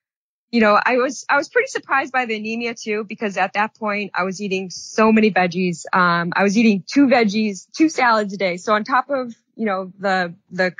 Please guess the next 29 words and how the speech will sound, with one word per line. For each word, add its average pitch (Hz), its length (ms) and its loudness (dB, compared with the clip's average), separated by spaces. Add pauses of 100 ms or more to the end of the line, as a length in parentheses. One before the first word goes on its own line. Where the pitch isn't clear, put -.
(180)
what 202 180 2
I 180 220 0
mentioned 185 340 -4
earlier, 190 260 2
I 170 60 2
was 175 160 -2
eating 185 220 0
two 214 240 0
large 175 260 2
salads 160 380 0
a - 20 -16
day. 165 140 -2
And 165 100 -4
I 160 80 -2
thought 170 340 -2 (120)
I 165 100 0
was 170 320 -6 (400)
the 196 80 -2
healthiest 208 420 2
person 202 300 -2
in 185 60 0
the 180 40 -4
world 185 220 -2
because 170 280 -4
I 170 100 2
was 165 120 -4
eating 175 220 0
these 160 160 -2
salads. - 480 -2